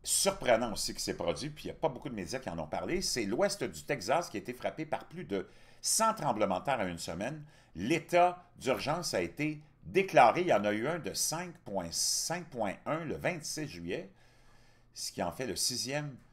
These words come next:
tremblement de terre le plus fort de l'histoire du Texas. Donc, tu as eu une vague de tremblements de terre avec au moins une centaine qui ont frappé l'ouest du Texas. Vraiment, vraiment hallucinant. Puis personne n'en a parlé.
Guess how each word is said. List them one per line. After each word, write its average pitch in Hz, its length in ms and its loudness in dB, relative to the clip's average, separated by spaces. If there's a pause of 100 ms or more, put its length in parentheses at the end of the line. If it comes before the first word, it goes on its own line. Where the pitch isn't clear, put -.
(160)
tremblement 90 380 0
de - 60 -8
terre 127 120 -2
le 80 80 -6
plus 147 160 -8
fort 170 280 -4
de 117 60 -6
l'histoire 123 380 -10
du - 120 -16
Texas. - 640 -12 (400)
Donc, - 180 -4
tu 110 80 -4
as - 20 0
eu 156 140 -2
une 95 120 -4
vague 151 420 -2
de 104 80 -6
tremblements 87 440 -4
de 76 80 -12
terre 156 380 -8 (360)
avec 104 320 -2
au 92 100 -2
moins 139 160 -2
une 95 80 -6
centaine 151 720 -4
qui 90 80 -12
ont 82 80 -12
frappé 98 340 -8
l'ouest 85 500 -12
du - 120 -16
Texas. 80 640 -16
Vraiment, 120 260 -18 (100)
vraiment 73 280 -20 (100)
hallucinant. - 500 -16 (540)
Puis - 180 -12
personne 143 360 -10
n'en 92 100 -8
a 87 80 -8
parlé. 110 460 -8